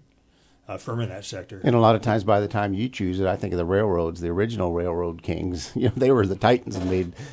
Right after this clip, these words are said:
Speaker 2: you know, all the money in the world practically. And the public noticed that, and they wanted to get in too, so they put it on another layer of tracks, <laughs> another set of tracks. And, and I really think the classic example is the dot-com bubble. Um,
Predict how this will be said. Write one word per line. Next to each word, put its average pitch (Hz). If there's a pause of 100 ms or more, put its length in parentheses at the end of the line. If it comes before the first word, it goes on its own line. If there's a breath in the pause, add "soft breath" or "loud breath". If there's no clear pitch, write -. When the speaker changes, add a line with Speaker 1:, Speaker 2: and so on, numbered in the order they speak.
Speaker 2:
you 120
know, 90
all 110
the 98
money 101
in 95
the 92
world 120
practically. 87 (340 loud breath)
And 92
the 82
public 104
noticed 87
that, 82
and 85
they 87
wanted 87
to 87
get 87
in 85
too, 107
so 92
they 87
put 95
it 85
on 85
another 90
layer 82
of 78
tracks, 120 (120 soft breath)
<laughs> -
another 175
set -
of -
tracks. 123 (400 loud breath)
And, 175
and 165
I 139
really 165
think 127
the 107
classic 120
example 92 (400 loud breath)
is 104
the 98
dot-com 90
bubble. - (460 soft breath)
Um, 90